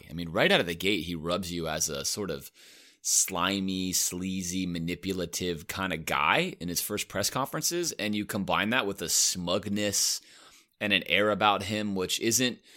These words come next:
the cool, conceited person, 'cause that goes hand in hand sometimes. Just sort of a, a, a clownish, smug guy that doesn't really recognize his place in the world at that time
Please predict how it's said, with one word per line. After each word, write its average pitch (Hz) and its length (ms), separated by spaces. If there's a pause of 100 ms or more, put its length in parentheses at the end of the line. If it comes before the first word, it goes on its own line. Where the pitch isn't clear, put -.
(280)
the 113 200
cool, 113 460
conceited 101 720
person, 127 520 (540)
'cause 95 120
that 87 180
goes 98 180
hand 92 180
in 92 80
hand 92 180
sometimes. 95 480
Just 170 220
sort 277 200
of 120 160
a, 80 200 (180)
a, 69 420 (160)
a 69 160
clownish, 123 1080
smug 101 720
guy 82 460
that 71 200
doesn't 113 340
really 104 220
recognize 76 800
his 78 160
place - 360
in 80 80
the 71 80
world 64 340
at - 120
that - 220
time - 340